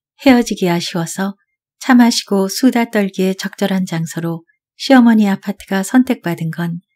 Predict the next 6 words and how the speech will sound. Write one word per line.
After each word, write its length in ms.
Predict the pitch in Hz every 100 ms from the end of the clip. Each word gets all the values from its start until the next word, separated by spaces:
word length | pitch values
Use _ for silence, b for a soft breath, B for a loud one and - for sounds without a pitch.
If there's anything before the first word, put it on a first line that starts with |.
| _ _ _
하나도 560 | - 233 208 180 170 -
이상할 440 | 208 - 214 202
게 120 | 202 180
없었다. 520 | 170 - 156 - 147 _ _ _ _ _ _ _ _ _ _ _ _ _ _ _ -
이상한 460 | 220 247 233 226
건 300 | 220 233 202